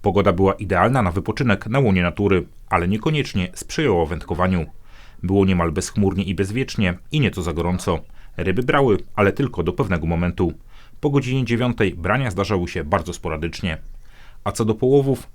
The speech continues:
z tym bywało bardzo różnie. Trafiały się takie stanowiska, gdzie niezależnie od zanęty i przynęty ryba nie brała.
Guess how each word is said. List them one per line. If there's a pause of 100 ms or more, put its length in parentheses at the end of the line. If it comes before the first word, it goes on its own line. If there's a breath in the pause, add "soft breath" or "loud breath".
z
tym
bywało
bardzo
różnie. (500 soft breath)
Trafiały
się
takie
stanowiska,
gdzie
niezależnie
od
zanęty
i
przynęty (160)
ryba
nie
brała.